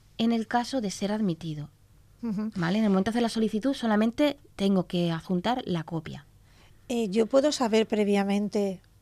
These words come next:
Speaker 2: mm, yo, o sea, las asignaturas que me van a, a reconocer. Sabes que, pues,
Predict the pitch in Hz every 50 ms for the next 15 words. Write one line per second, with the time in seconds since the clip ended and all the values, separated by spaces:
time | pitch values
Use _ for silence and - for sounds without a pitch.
0 | _ _ - - 220 220 208 196 214 226 180 240 208 254 240 - - 233 214 214
1 | 214 208 214 214 - 233 196 - 240 220 214 214 240 220 214 214 208 - - 208
2 | 214 208 202 202 202 202 202 202 202 202 202 202 196 - - - - - - -
3 | - - - - - - 220 220 220 214 - 220 208 208 - - 269 262 262 254
4 | 240 - 277 247 233 233 220 240 190 -